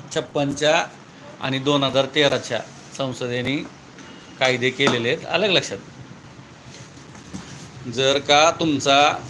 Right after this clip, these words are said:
तीनशे सत्तर लागू केला नसता, तर तिथं लिथियम साठे आधीच सापडलेले आहेत जम्मू काश्मीरमध्ये. लक्षात आलं का? तर त्या उत्खननाचे अधिकार वगैरे कोणाला प्राप्त झाले असते, जरा समजून घ्या. आलं का लक्षात?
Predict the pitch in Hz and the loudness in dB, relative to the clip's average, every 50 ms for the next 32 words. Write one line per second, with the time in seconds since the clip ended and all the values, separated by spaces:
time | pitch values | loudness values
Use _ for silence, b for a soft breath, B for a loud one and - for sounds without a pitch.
0 | - - - 170 175 156 131 135 151 143 160 - - 160 143 147 160 156 156 151 | -12 -10 -4 -4 -2 -2 -2 -2 -2 0 -2 -2 0 0 2 4 4 4 4 4
1 | 147 143 139 165 160 156 160 156 151 160 - - - 147 143 165 202 - - - | 0 0 2 4 4 6 6 4 4 2 0 2 2 4 6 6 4 2 0 0
2 | - 143 135 131 135 143 131 147 147 147 156 147 - 139 151 147 143 147 - 165 | 0 0 2 2 0 -2 0 2 2 2 2 0 0 2 2 2 2 2 2 2
3 | 156 151 - 156 151 147 147 147 139 147 139 - 175 165 151 - - 151 135 131 | 2 4 4 4 4 6 4 4 2 0 0 4 4 4 4 4 2 2 4 4
4 | 127 131 143 151 143 147 151 147 143 131 - 139 135 - - 123 131 123 120 123 | 4 4 4 4 4 2 2 2 2 0 2 2 0 0 0 -2 -2 -2 -2 -2
5 | 117 117 139 170 - - - 156 151 - 175 170 180 185 180 156 120 110 101 104 | -2 0 0 0 0 0 0 0 2 2 2 4 4 4 4 4 2 0 -2 -2
6 | - - - - - - - 131 123 127 131 135 135 143 147 147 - - 139 131 | -6 -12 -12 -10 -8 -8 -6 -2 0 2 4 4 4 2 0 -4 -4 -4 -2 -2
7 | 131 131 131 131 127 123 120 120 - - - 131 131 127 127 131 123 120 120 123 | -2 -2 -2 -2 -2 -4 -8 -10 -10 -6 0 2 4 4 2 2 0 -2 0 2
8 | 120 120 127 127 127 123 120 127 127 123 127 131 123 120 120 120 123 - 139 135 | 0 2 2 0 -2 -2 -2 -4 -4 -4 -4 -4 -2 0 0 0 0 2 0 0
9 | 131 - 120 110 120 117 110 110 110 107 98 - 131 143 165 240 - - - - | 0 -2 -6 -2 0 0 0 2 0 0 -2 -2 -2 -2 -2 -2 -4 -8 -12 -12
10 | - - - - - - - - - - - - - - - - - - - - | -10 -10 -10 -10 -10 -8 -10 -10 -10 -12 -14 -14 -16 -16 -16 -16 -16 -16 -14 -14
11 | - - - 156 160 151 _ - 139 135 135 - - - - - - - - - | -14 -8 -2 0 0 0 _ 0 2 2 2 2 0 -4 -10 -16 -18 -18 -18 -20
12 | - - - - - - - - - - - - - - - - - - 165 156 | -20 -20 -20 -20 -20 -20 -20 -18 -18 -16 -16 -16 -16 -18 -16 -10 -4 -4 -2 -2
13 | 143 127 131 135 139 135 135 127 135 - - - - - - - 143 143 165 175 | -2 -2 -2 0 2 4 4 4 4 2 2 -2 -4 -6 -8 -2 0 4 4 6
14 | 160 143 127 - - | 6 4 2 0 -2